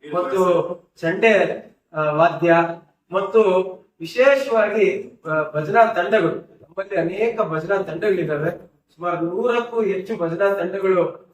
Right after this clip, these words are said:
ಈ ಒಂದು ಮೆರವಣಿಗೆಯಲ್ಲಿ ಭಾಗಿಯಾಗ್ತಾ ಇದ್ದಾವೆ. ಇದರ ಜೊತೆಗೆ ಒಂದು ಬ್ಯಾಂಡ್ ಸೆಟ್,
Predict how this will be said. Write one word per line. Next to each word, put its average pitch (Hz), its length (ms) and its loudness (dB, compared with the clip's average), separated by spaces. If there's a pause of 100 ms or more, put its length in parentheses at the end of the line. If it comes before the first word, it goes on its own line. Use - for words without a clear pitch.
(120)
ಈ 185 80 -12
ಒಂದು 185 360 0
ಮೆರವಣಿಗೆಯಲ್ಲಿ 170 720 0
ಭಾಗಿಯಾಗ್ತಾ 160 540 -4
ಇದ್ದಾವೆ. 147 580 -6 (300)
ಇದರ 196 240 -2 (400)
ಜೊತೆಗೆ 226 320 2
ಒಂದು 175 380 2
ಬ್ಯಾಂಡ್ 202 340 2
ಸೆಟ್, - 360 -6